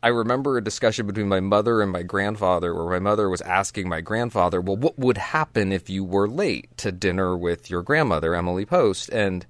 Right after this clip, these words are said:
he just said, "You weren't." And she said, "Well, what if something happened? What if your day went like this and you were late?" And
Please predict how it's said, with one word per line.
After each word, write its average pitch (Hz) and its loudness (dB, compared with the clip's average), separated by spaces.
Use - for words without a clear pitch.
he 120 -4
just 110 0
said, 92 0
"You 104 -4
weren't." 110 -2
And 107 -6
she 131 -6
said, 131 2
"Well, 143 6
what 143 4
if 165 0
something 131 0
happened? 139 -4
What 120 4
if 123 0
your 127 -4
day 127 6
went 127 2
like 131 0
this 170 6
and 117 0
you 117 -2
were 120 2
late?" 131 0
And 101 -4